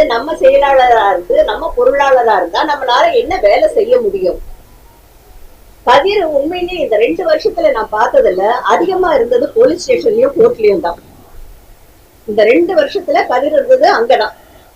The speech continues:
அப்புறம் ஷாஜிதாவை பத்தி சொல்லணும்னா அதை விட ஒரு உழைப்பாளியை நம்ம பார்க்க முடியாது.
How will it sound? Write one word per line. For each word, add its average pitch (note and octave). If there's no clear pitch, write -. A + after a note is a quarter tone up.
அப்புறம் E4+
ஷாஜிதாவை D4
பத்தி B3
சொல்லணும்னா G3+
அதை A3+
விட B3
ஒரு B3+
உழைப்பாளியை B3
நம்ம G#3
பார்க்க F#3
முடியாது. E3+